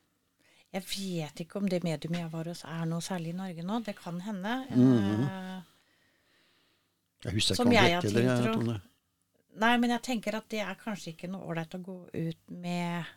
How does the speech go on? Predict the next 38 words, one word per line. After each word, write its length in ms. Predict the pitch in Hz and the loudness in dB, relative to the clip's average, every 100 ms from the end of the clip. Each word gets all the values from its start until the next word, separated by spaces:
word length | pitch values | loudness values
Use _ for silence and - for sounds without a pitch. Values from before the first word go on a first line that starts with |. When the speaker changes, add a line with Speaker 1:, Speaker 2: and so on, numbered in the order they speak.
| _ - | _ -6
Speaker 2:
Nei, 340 | 107 123 123 117 - | 6 8 8 2 0
nei, 220 | 107 104 | 0 0
sånn. 280 | - 110 104 | 2 2 2
Speaker 1:
sånn 20 | 170 | 0
sett. 320 | - 247 - | 0 -2 2
Speaker 2:
Nei. 200 | - 214 | 2 4
Speaker 1:
De 320 | 214 208 202 | 2 0 -2
får 140 | 196 214 | -4 -4
heller 180 | 185 175 | -4 -4
bare 240 | 190 180 | -4 -4
sende 360 | - 220 175 160 | -6 -6 -4 -4
en 120 | 180 | -4
melding 300 | 185 151 156 | -4 -4 -2
til 100 | 196 | -2
oss, 280 | 208 - - | -2 -2 2
Speaker 2:
Ja, 140 | 117 | 6
Speaker 1:
så 180 | 110 113 | 6 4
Speaker 2:
det 80 | 107 | 2
Speaker 1:
kan 80 | - | 0
Speaker 2:
kan 100 | 113 | 2
Speaker 1:
vi 60 | 107 | 4
Speaker 2:
gjøre. 100 | 87 | 2
Speaker 1:
heller 120 | - | -2
svare 460 | - 196 175 151 | -6 -6 -6 -6
på 180 | 147 - | -10 -10
det, 200 | 170 240 233 | -2 2 4
for 120 | 156 | 4
det 40 | |
er 80 | 202 | 2
Speaker 2:
Mhm. 100 | 180 | 0
Speaker 1:
ut 60 | 196 | -2
fra 100 | 208 | -2
min 300 | 202 180 165 | -2 -4 -4
erfaring. 640 | 170 - 180 175 214 220 - _ | -6 -6 -6 -2 0 0 -2 _
Speaker 2:
Mhm. 540 | 120 113 95 90 98 113 _ | 2 4 4 2 -2 -4 _
Speaker 1:
Eh, 800 | - 190 190 190 190 185 185 185 180 170 170 _ _ _ _ _ _ _ _ _ _ _ _ _ _ _ _ _ _ _ _ _ | -6 -4 -4 -4 -4 -4 -6 -6 -8 -10 -14 _ _ _ _ _ _ _ _ _ _ _ _ _ _ _ _ _ _ _ _ _
og 80 | 240 | 0
så 440 | 233 262 262 277 | 2 6 6 4